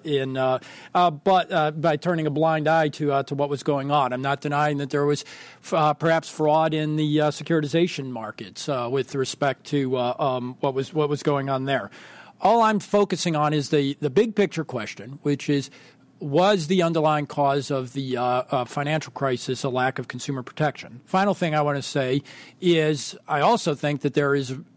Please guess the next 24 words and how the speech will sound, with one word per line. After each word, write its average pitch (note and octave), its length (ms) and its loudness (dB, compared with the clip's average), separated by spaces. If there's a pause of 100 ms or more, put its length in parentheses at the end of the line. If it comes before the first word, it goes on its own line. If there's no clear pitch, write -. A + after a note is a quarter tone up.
(360)
absolutely E3 840 0
room D3+ 340 2
for C#3 160 -2
improvement C#3 760 -2 (440)
in F#3 240 4
the D#3+ 80 2
way D#3 240 4
our, D3 320 4
uh, C3 280 2
um, C3 280 0
consumer D3 340 -4
protection C#3 480 -4
laws B2+ 380 0
work. D#3 520 0 (320)
Uh, C3 340 0 (440)
today, E3+ 540 4 (420)
t-, F3 140 -4
Truth F3 300 0
in D#3+ 100 0
Lending, D#3 380 0
and C#3+ 240 -2
we've D3 200 -2
got D3 200 2
the D3 100 2